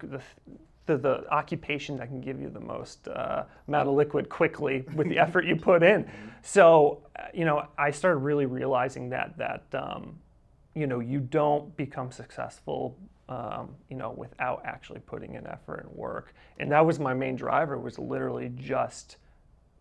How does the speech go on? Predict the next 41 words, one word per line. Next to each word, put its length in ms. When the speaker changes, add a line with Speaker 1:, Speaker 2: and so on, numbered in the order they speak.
Speaker 1:
pursuing 600
what 200
makes 260
me 340
happy 420
and 160
what's 220
fun, 360
and 200
that 260
happened 340
to 80
be 420
things 280
that 140
you 60
needed 260
to 60
buy 280
and 180
purchase 460
and 240
travel, 600
stuff 200
of 60
that 200
nature. 380
So 320
that's 200
really 200
what 140
motivated 520
me. 80
It 80
wasn't 280
one 180
individual 580
person. 600
It 60
was 160
just 200